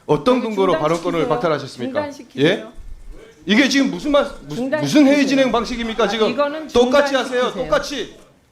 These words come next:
Speaker 2: 이
Speaker 1: 똑같이 하십시오. 지금 아까
Speaker 2: 중단시키세요.
Speaker 1: 황정화 의원께서 하신 말씀이 뭐 이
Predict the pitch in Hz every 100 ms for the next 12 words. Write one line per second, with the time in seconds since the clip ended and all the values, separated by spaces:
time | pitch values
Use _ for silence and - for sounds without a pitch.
0 | _ _ - 220 262 262 277 262 294 285
1 | 277 247 269 254 262 277 202 - - 262
2 | 277 - 254 277 277 240 226 226 233 254
3 | 262 226 - 254 233 208 190 240 220